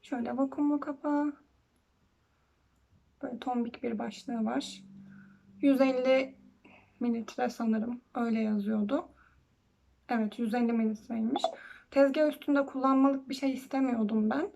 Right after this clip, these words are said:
O yüzden, e, cam olsun, hani içini de göreyim vesaire diye çekmeceme koymak için bunlardan aldım. Fiyatını hatırlamıyorum ama on iki tanesini otuz beş liraya almıştım diye hatırlıyorum tam olarak.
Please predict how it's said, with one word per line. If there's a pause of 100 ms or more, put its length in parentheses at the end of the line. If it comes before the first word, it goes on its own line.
(340)
O
yüzden,
e,
cam
olsun,
hani
içini
de
göreyim (180)
vesaire
diye
çekmeceme
koymak
için (420)
bunlardan
aldım. (600)
Fiyatını
hatırlamıyorum
ama
on
iki
tanesini
otuz
beş
liraya
almıştım
diye (280)
hatırlıyorum
tam
olarak.